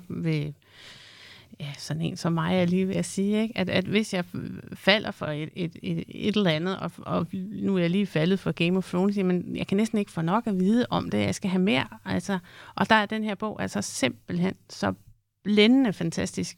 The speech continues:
hvis du spørger mig. Øhm, fordi der er så mange detaljer, og fordi du får så meget baggrundsviden. Når man ser Game of Thrones,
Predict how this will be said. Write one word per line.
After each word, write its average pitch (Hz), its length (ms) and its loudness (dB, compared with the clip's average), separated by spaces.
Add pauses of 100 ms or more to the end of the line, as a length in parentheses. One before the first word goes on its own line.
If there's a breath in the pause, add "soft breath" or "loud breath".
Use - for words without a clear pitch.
hvis 180 140 -6
du 180 100 -8
spørger 180 260 -2
mig. 170 280 0 (580 loud breath)
Øhm, 175 380 4 (680)
fordi 262 400 2
der 185 120 -4
er 180 220 2
så 196 160 -2
mange 185 440 0 (300)
detaljer, 170 460 -2
og - 120 -4
fordi 247 360 -4
du 202 140 -10
får 208 260 -10
så 196 140 -10
meget 196 260 -4 (140)
baggrundsviden. 180 920 0 (840 loud breath)
Når 190 120 2
man 202 200 0
ser 202 420 -2 (440)
Game 156 240 -6
of 165 80 -10
Thrones, 170 380 0